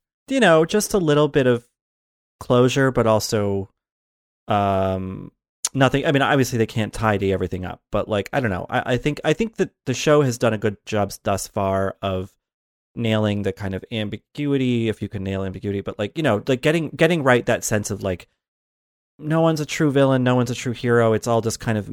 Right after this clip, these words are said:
morass of, of just human impulse and whatever. And, uh, I, I, I hope that the show,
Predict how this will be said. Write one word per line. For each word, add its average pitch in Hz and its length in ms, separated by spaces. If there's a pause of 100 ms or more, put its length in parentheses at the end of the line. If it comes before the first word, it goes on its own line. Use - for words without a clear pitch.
(220)
morass 107 600
of, 98 160 (140)
of - 340
just - 220
human 107 300
impulse 95 540
and 95 240
whatever. 104 400
And, 104 380 (460)
uh, 101 460 (120)
I, 110 280
I, 110 200 (300)
I 110 180
hope 135 300
that - 140
the 117 60
show, 101 540